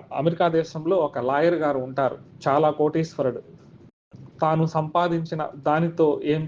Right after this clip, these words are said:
చేశారంటే చక్కగా అనేక, ఒక ద్వీపాన్ని కూడా కొనుక్కుంటారు, బాగా ఆస్తులు ఉంటాయి. ఆ లాయర్ వృత్తిలో ఉన్నప్పుడు అబద్ధాలు చెప్తాడు, బాగా లావైపోతాడు, బాగా తిండి తిని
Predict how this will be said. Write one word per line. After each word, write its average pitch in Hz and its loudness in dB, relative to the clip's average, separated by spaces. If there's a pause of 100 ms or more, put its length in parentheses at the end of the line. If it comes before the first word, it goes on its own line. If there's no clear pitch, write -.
చేశారంటే 147 0 (540)
చక్కగా - -2 (300)
అనేక, 170 2
ఒక 156 2
ద్వీపాన్ని 170 2
కూడా 170 -4
కొనుక్కుంటారు, 151 -4
బాగా 147 0
ఆస్తులు 156 -2
ఉంటాయి. 131 -4 (220)
ఆ 135 2
లాయర్ 156 4
వృత్తిలో 160 -2
ఉన్నప్పుడు 151 0
అబద్ధాలు 156 0
చెప్తాడు, 135 -4 (840)
బాగా 170 2
లావైపోతాడు, 165 0
బాగా 147 0
తిండి 147 -6
తిని 139 -4